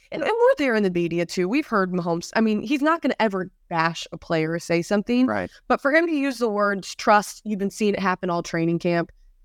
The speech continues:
Speaker 1: I, I think that stands big and, and will carry through for him. So I'm excited to see how he does throughout the rest of the year. That was another good performance for him. Might not have been the, I mean, the greatest thing in the world, but next week we'll see him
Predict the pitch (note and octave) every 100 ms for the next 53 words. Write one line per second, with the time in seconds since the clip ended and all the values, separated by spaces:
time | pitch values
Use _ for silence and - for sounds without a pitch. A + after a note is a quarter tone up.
0 | - - C4 C4+ C#4 A3 - G3+ F3+ E3+
1 | E3+ E3+ E3 - F3 F3+ F3+ E3+ - E3+
2 | E3+ - E3 D#3 E3+ D#3+ E3 G3+ F#3+ A#3+
3 | D4+ C4 A#3 G3+ - F#3 F3+ D#3+ F#3 G3
4 | F#3+ F#3+ F#3 F#3+ F#3 E3+ F3 E3+ - F3+
5 | G3 G#3+ G#3 G3+ _ _ _ G3 G3+ G3
6 | G3 F#3+ F#3 F#3 F#3 F3 F3 F3 - E3+
7 | F3 E3+ F3+ A#3+ C#4+ F3 E3+ E3 D#3+ D#3
8 | _ E3+ E3+ D3+ D#3+ D#3 D#3 - D#3+ D#3
9 | D#3 D#3+ G#3+ A3 G#3+ F#3 F3+ - - F3+
10 | F3+ - F3 - E3 D#3+ D#3+ D#3